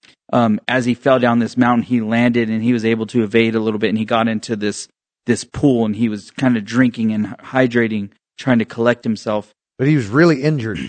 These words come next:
Speaker 2: <clears throat> at this
Speaker 1: Very
Speaker 2: point.
Speaker 1: injured. Pro-, I think, uh, believe a broken back, like, gunshot wounds, all that.
Speaker 2: Yep.
Speaker 1: I mean, this guy was, he was, um, to the point of, he, he, you know, he <laughs> definitely needed to collect himself. And, uh, as he's sitting in this pool, he's,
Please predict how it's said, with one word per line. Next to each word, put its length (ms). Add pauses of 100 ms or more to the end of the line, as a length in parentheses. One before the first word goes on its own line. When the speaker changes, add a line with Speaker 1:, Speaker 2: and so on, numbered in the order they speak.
(220)
Speaker 2:
<clears throat> 280
at 100
this 140
Speaker 1:
Very 260
Speaker 2:
point. 60
Speaker 1:
injured. 260
Pro-, 140
I 180
think, 240
uh, 180
believe 320
a 80
broken 400
back, 440
like, 220
gunshot 440
wounds, 420
all 160
that. 260 (220)
Speaker 2:
Yep. 160
Speaker 1:
I 40
mean, 120
this 160
guy 200
was, 260
he 240
was, 300 (140)
um, 600 (340)
to 220
the 100
point 460
of, 320 (640)
he, 120
he, 240
you 80
know, 140
he 220
<laughs> 0
definitely 460
needed 220
to 60
collect 360
himself. 420 (540)
And, 260
uh, 260
as 220
he's 200
sitting 340
in 100
this 160
pool, 320
he's, 460